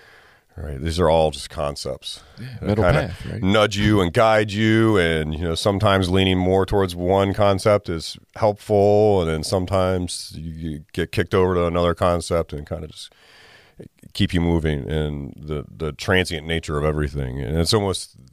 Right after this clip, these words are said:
Speaker 1: that's kind of the essence of Buddhism, is that everything is, is changing
Speaker 2: Mm.
Speaker 1: and attaching to ideas, to things, to whatever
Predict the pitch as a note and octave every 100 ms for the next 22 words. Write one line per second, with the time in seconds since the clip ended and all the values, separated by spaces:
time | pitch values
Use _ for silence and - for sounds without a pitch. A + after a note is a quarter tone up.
0 | A#1+ F2 E2+ - - - - G2 E2+ F2
1 | D#2+ D#2+ - D#2 C#2+ - D#2 F2 F#2 D#2
2 | D2+ C#2+ C#2 C#2+ - _ _ _ - E2
3 | F2 E2+ D#2+ D2+ C#2+ - - - _ _
4 | - - - D#2 C2+ B1+ F2+ _ - F2
5 | E2 D#2 D2 B1+ - - _ _ _ -
6 | - - G2 - F#2 E2 - E2 D#2 D#2+
7 | D2+ F#2 F#2 G2 - C#2 - F#2+ F#2+ G2
8 | G2+ - E2 D#2 D2+ C2+ - _ _ -
9 | - E2+ F2+ G2 G#2+ D#2+ C#2+